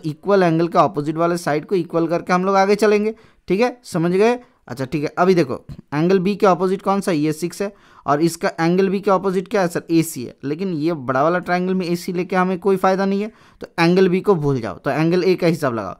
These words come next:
तो एंगल ए का अपोजिट कितना है सर? फ़ोर सेंटीमीटर है, तो सर इसका कितना हो जाएगा? इसका फ़ोर सेंटीमीटर आ रहा है, देखो ठीक है, लिख दिए फ़ोर सेंटीमीटर। तो इसका एंगल ये वैल्यू, तो ये एंगल के साथ समान है।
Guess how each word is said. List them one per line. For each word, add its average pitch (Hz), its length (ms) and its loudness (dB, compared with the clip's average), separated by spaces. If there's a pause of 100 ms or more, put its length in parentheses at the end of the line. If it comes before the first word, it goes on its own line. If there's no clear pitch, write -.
(260)
तो 147 60 0
एंगल 170 260 4
ए 202 60 4
का 196 140 4
अपोजिट 190 320 0
कितना 190 280 -4
है 208 60 0
सर? 202 140 -2
फ़ोर 160 200 -2
सेंटीमीटर 175 520 -2
है, 196 120 -4 (340)
तो 143 60 -6
सर 165 240 -2
इसका 185 280 0
कितना 190 320 0
हो 202 60 4
जाएगा? 202 280 0 (360)
इसका 165 240 -4
फ़ोर 160 220 -2
सेंटीमीटर 135 460 -2
आ 107 140 -6
रहा 92 120 -10
है, - 80 -18
देखो 135 180 -4
ठीक 165 200 -6
है, 180 60 -4
लिख 165 200 -4
दिए 180 180 -2
फ़ोर 160 180 -4
सेंटीमीटर। 165 480 -4 (400)
तो 147 40 -2
इसका 165 300 0 (120)
एंगल 180 320 2
ये 185 240 4
वैल्यू, 151 340 2 (160)
तो 160 60 -2
ये 170 280 2
एंगल 190 280 0
के 190 160 -6
साथ 185 200 -2
समान 190 300 -2
है। 226 60 -10